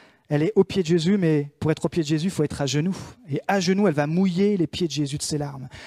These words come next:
À genoux, elle va les sécher. À genoux, elle va y verser un parfum. Alors c'est quoi le secret du son du réveil ? C'est le son d'une église à genoux. À genoux pour reconnaître, « Jésus, j'ai encore tellement besoin d'un sauveur. »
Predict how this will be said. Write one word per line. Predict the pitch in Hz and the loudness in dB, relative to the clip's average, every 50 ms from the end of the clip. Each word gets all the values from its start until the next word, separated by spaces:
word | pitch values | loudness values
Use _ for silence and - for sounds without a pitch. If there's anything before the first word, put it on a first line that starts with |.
| - - - | -20 -6 0
À | - 196 226 214 | 4 4 4 4
genoux, | 165 196 220 208 208 214 220 220 220 240 | 4 2 2 4 4 4 2 2 0 -2
elle | 214 170 160 | -2 -2 0
va | 147 156 | 0 0
les | 156 151 | 0 0
sécher. | 147 - 160 147 - - 156 143 - - - - - - | -2 -4 -4 -4 -4 -2 -4 -4 -4 -6 -12 -18 -8 -2
À | - 220 247 | 0 2 2
genoux, | 247 185 214 233 220 220 214 220 220 233 233 | 2 2 2 2 2 2 2 2 0 0 0
elle | 185 165 | 0 0
va | 156 170 | 2 2
y | 165 165 | 0 0
verser | 143 151 151 - - - 165 151 151 151 - _ _ - | 0 -2 -2 -2 -4 -4 -2 -2 -4 -4 -8 _ _ -6
un | 143 | -6
parfum. | 131 - 143 123 123 - - 139 127 - - _ _ _ _ _ _ _ _ _ _ _ _ _ _ _ _ - | -4 -4 -6 -6 -8 -10 -12 -12 -12 -14 -16 _ _ _ _ _ _ _ _ _ _ _ _ _ _ _ _ -10
Alors | - 123 | -8 -6
c'est | - - 143 | -4 -4 -2
quoi | - 175 180 | -2 -2 -2
le | 165 | -2
secret | - - 143 - - - 131 123 - _ _ _ _ _ _ _ _ _ _ _ _ _ - | -2 -6 -6 -6 -8 -8 -10 -12 -14 _ _ _ _ _ _ _ _ _ _ _ _ _ -10
du | 131 120 | -8 -6
son | - - 127 | -6 -4 -6
du | 117 120 120 | -6 -6 -6
réveil ? | 180 185 139 131 135 - - - _ _ _ _ _ _ - - - | -8 -8 -10 -12 -14 -16 -20 -20 _ _ _ _ _ _ -20 -18 -6
C'est | - - 170 | -2 2 4
le | 170 175 | 4 4
son | 170 - - 233 233 | 4 4 2 0 0
d'une | 170 180 180 | 2 0 2
église | 185 185 156 165 175 180 180 165 - - - - | 0 0 0 0 0 0 0 -2 -4 -6 -6 -2
à | - 156 | -2 0
genoux. | 139 - 156 143 143 151 143 - - - _ _ _ _ _ _ _ _ _ - - - - - - - | 0 0 0 0 -2 -2 -4 -4 -8 -10 _ _ _ _ _ _ _ _ _ -20 -20 -20 -20 -20 -6 0
À | - 208 226 | 2 2 4
genoux | 202 233 240 240 269 | 4 4 4 2 2
pour | 226 226 202 | 2 2 4
reconnaître, « | 196 208 - - 208 208 214 208 - - - - - - 226 | 2 4 4 2 2 2 2 0 -2 -6 -14 -14 -16 -16 -12
Jésus, | 202 139 127 147 170 151 131 151 156 | -8 -4 -2 0 0 0 0 -2 -4
j'ai | 143 - 147 | -2 -2 -2
encore | 139 143 - - 165 156 147 131 - - | -4 -4 -4 -2 -2 -2 -2 -4 -8 -12
tellement | _ - 175 156 151 147 143 | _ -4 -4 -2 -2 -4 -4
besoin | 135 135 123 135 131 | -4 -4 -4 -4 -4
d'un | 123 120 | -4 -4
sauveur. » | 113 - 139 131 139 143 - - - - | -4 -6 -6 -6 -8 -10 -14 -16 -20 -20